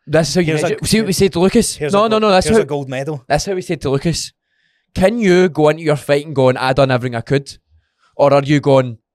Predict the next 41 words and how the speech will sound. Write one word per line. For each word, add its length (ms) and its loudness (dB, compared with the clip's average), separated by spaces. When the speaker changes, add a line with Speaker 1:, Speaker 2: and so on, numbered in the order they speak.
Speaker 1:
"There's 160 -8
things 260 -6
that 100 -4
I 60 -10
could 100 -6
have 80 -6
done 160 -2
better"? 260 -6
Speaker 2:
So 420 -12
Speaker 1:
You 120 -4
Speaker 2:
do 20 -4
Speaker 1:
need 160 -4
to, 60 -20
it's 160 -8
total 500 0
honesty 320 0
with 100 -4
yourself. 460 -8
Speaker 2:
So 240 -20
Speaker 1:
Right? 180 0
Speaker 2:
see, 220 -18
and, 200 -10
and 180 -14
this 120 -10
is 120 -16
where, 180 -8
like, 220 -18
sports 340 -14
teams 240 -16
and 100 -14
that's 220 -14
different. 400 -20
What 220 -8
are 40 -14
you 200 -8
saying 400 -8
to 160 -12
put 280 -8
someone 460 -6
who, 460 -6
well, 220 -2